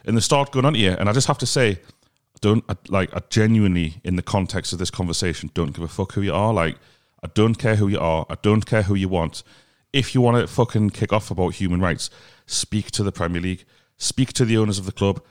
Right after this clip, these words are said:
speak to Mike Ashley. We, we covered it on la-, last night's podcast, and we might cover it again. You know, last year we had Amnesty International on the show, one of the few podcasts that did try to have that conversation. But, but I just want this, I'll bring this up now. We are under attack.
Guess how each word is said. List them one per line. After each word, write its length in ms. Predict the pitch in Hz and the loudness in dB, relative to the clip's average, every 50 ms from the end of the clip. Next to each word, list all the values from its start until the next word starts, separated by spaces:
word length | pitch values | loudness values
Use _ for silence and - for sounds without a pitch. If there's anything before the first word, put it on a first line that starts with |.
| _ _ _ _ - | _ _ _ _ -6
speak 320 | - - - - 113 - - | -6 -4 0 0 -2 -2 0
to 120 | - 107 | -2 0
Mike 160 | 101 95 78 | 0 0 0
Ashley. 260 | 76 87 - - 101 | -2 -4 -4 -2 -2
We, 60 | 107 - | -2 0
we 120 | 101 113 | 0 0
covered 300 | - - 151 151 139 147 | 2 4 4 4 4 2
it 80 | 135 - | -2 0
on 160 | - 98 101 | 0 0 0
la-, 160 | 104 - - - | 0 -2 -2 -4
last 280 | - 107 104 104 - - | -4 -4 -2 -2 -4 -4
night's 200 | - 113 101 - | -4 -4 -4 -4
podcast, 500 | - - 110 101 - - 90 87 - - | -2 -2 -2 -2 -2 -6 -4 -4 -4 -4
and 240 | 90 98 117 98 90 | -4 -4 -2 -2 -2
we 60 | 127 | 0
might 240 | 147 202 208 165 - | 0 0 -2 -2 -2
cover 280 | - 127 98 101 98 | -2 -2 0 0 -2
it 60 | - | -4
again. 240 | - - - 127 143 | -4 -4 -2 -2 0
You 60 | 131 | 0
know, 100 | 110 101 | 0 0
last 240 | 110 117 113 - - | 0 -2 -2 -2 -4
year 140 | 117 117 101 | -2 -2 0
we 40 | 101 | 0
had 120 | 98 95 | 0 0
Amnesty 360 | 98 95 95 92 90 - - | -2 -2 -2 -4 -6 -6 -6
International 420 | 95 87 87 85 95 95 - - 92 | -6 -6 -4 -4 -6 -8 -6 -6 -6
on 40 | 92 | -4
the 60 | 87 | -4
show, 160 | - - 85 | -4 -4 -4
one 100 | 87 87 | -4 -4
of 80 | 82 - | -6 -6
the 20 | |
few 200 | - 113 107 90 - - - - - - - - | -4 -4 -4 -4 -6 -10 -20 -20 -20 -20 -20 -6
podcasts 400 | - - 123 120 - - 110 - | 0 0 0 2 0 -2 -2 -2
that 120 | - - - | -2 -2 -2
did 120 | 123 113 | -2 -2
try 160 | - - 120 | 0 -2 -2
to 60 | 117 - | -2 0
have 180 | 110 127 123 | -2 -2 -2
that 140 | 117 110 - | -2 -4 -2
conversation. 680 | - 120 107 98 85 - - 76 73 - - 85 73 - - - - - - - - - - _ _ _ _ _ _ _ _ _ | -2 -2 -2 0 -2 0 0 0 0 0 -2 -4 -6 -6 -10 -20 -20 -20 -20 -20 -20 -20 -20 _ _ _ _ _ _ _ _ _
But, 320 | _ 135 117 - - - _ | _ 0 0 0 -2 -6 _
but 260 | - 123 117 - - - _ _ _ _ _ | 2 2 2 2 -2 -10 _ _ _ _ _
I 60 | - 120 | -6 -4
just 160 | 135 139 135 | -2 -2 -2
want 80 | 110 | -2
this, 160 | - 127 - - | -2 -4 -4 -4
I'll 100 | 92 92 | -4 -4
bring 240 | 76 - 117 113 110 | -2 -2 -2 0 0
this 140 | 98 - - | -2 -2 -4
up 120 | 95 - | -2 -2
now. 400 | - 110 95 78 69 73 90 90 - _ _ _ _ _ _ _ | 0 0 0 0 -2 -2 -6 -10 -16 _ _ _ _ _ _ _
We 200 | _ 107 117 127 | _ 0 2 4
are 120 | 123 113 - | 4 4 4
under 320 | 110 117 113 101 101 90 | 4 4 4 2 2 0
attack. 440 | 78 - - - 113 123 139 - - | -2 -2 -4 -6 -6 -6 -6 -10 -14